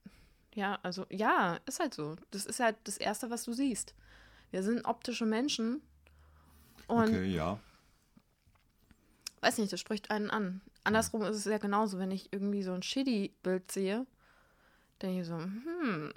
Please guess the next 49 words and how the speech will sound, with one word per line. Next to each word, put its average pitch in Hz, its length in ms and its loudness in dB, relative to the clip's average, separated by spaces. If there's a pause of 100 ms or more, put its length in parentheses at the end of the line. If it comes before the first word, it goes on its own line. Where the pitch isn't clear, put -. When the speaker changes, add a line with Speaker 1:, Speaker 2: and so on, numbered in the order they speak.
(400)
Speaker 1:
well." 180 460 0 (840)
Speaker 2:
Ja, 101 420 0
ich, - 200 -4
ich 113 140 -4
kam 120 240 2
jetzt - 400 -2
von, 107 520 2
von 104 260 -4
Albencovern, 92 840 0 (160)
wo 92 60 -4
es - 120 -4
ja 87 80 -2
echt 90 220 -6
nicht 92 140 -6
wichtig 85 340 -6
ist, 82 160 -8
ob 85 100 -8
die 87 100 -6
Band 80 260 -4
drauf 80 140 -8
abgebildet 80 600 -6
ist - 80 0
Speaker 1:
Ja, 254 100 6
Speaker 2:
oder 262 140 4
Speaker 1:
das 294 80 0
stimmt. - 240 -2
Speaker 2:
nicht. - 160 -8
Speaker 1:
Das 233 120 -6
ist 254 120 -8
ja 269 100 2
nochmal 240 320 0
was 85 60 4
Speaker 2:
Aber 85 80 0
Speaker 1:
anderes. 185 240 -4
Speaker 2:
klar, 87 260 0
wenn 90 120 0
wir 87 100 0
uns 85 140 -6
jetzt - 120 -14
wirklich 90 240 -8
auf 80 120 -8
Bandfotos 110 1000 -2
fokussieren, 107 920 0 (400)
da 78 160 -4
ist - 160 -6
ja 95 80 0
die 90 100 2
Band 82 400 0
drauf. 69 640 -6